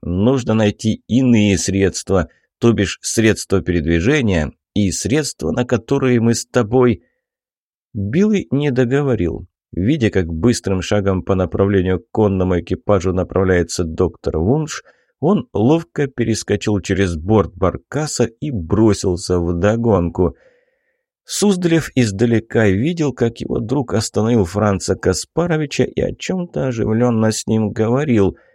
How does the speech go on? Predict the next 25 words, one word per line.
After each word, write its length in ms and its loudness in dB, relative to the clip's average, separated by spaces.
Затем 460 0
Микола 380 -2
повернулся 600 0
лицом 480 0
к 80 -6
баркасу 680 -2
и 140 0
махнул 500 0
рукой, 400 2
но, 180 2
постояв 600 -2
секунду, 640 -2
быстрым 680 -2
шагом 480 -4
направился 760 0
к 160 -16
пристани. 640 0
Не 200 4
став 280 -2
дожидаться, 640 -2
когда 420 0
Билый 320 2
вновь 340 2
окажется 520 0
рядом, 440 -2